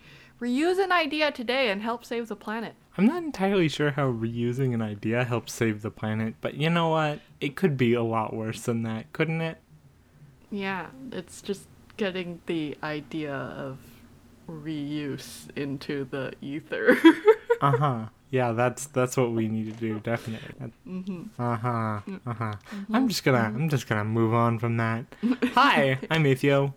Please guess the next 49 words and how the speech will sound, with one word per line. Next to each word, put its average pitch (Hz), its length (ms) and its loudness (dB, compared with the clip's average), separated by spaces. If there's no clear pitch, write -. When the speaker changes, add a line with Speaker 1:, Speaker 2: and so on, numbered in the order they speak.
Speaker 2:
uh, 120 320 0
author 123 240 0
of 110 140 -2
Rune 127 300 4
and 120 160 -2
Metagame 117 400 2
on 110 200 0
Railroad 113 360 2
and 110 140 -2
Scribble 110 300 -4
Hub, 110 360 -4
and, 113 380 0
uh, 110 360 0
you 135 100 6
know 156 120 6
what? 156 220 6
I 135 100 2
do 143 120 2
have 139 160 6
an 127 80 4
interesting 127 400 0
fact 120 300 -2
today, 110 360 -4
and 117 140 -2
it's 110 140 -6
that 113 280 0
I 131 80 0
have 127 280 2
three 156 720 0
different 135 400 0
document 120 480 0
types - 300 -4
that 113 120 -6
are 117 80 -8
set 123 240 -4
up 123 200 -4
with 120 200 -2
different 120 300 -4
colors, 123 400 -4
and 127 120 -4
I 120 40 0
suggest 127 560 0
that - 180 0
everybody 170 600 2
who, 131 180 2
like, 117 300 -4
writes 127 400 2
at 135 100 4
night 117 400 0